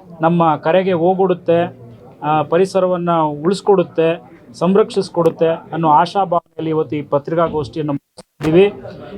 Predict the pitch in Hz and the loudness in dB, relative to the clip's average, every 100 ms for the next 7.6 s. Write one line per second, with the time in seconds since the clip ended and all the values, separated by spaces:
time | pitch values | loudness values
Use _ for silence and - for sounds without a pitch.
0 | 156 180 180 170 208 226 226 202 190 220 | -2 2 4 4 4 4 4 4 4 4
1 | 226 - - - 160 175 214 220 220 202 | 2 -8 -16 -2 0 2 2 4 4 2
2 | 190 185 190 190 196 - - - - - | 0 2 4 4 2 -6 -20 -20 -20 -8
3 | 135 175 214 247 208 214 208 196 190 175 | 0 2 4 4 4 4 4 2 2 4
4 | 196 190 - - - 165 165 170 147 151 | 4 2 -8 -20 -6 2 4 2 2 2
5 | 190 226 214 196 214 214 214 196 202 196 | 4 2 2 2 2 0 0 0 2 2
6 | 190 220 214 160 - - - 175 208 190 | 2 4 4 4 -2 -10 -8 2 4 4
7 | 185 165 156 - 175 | 0 -2 -2 0 -2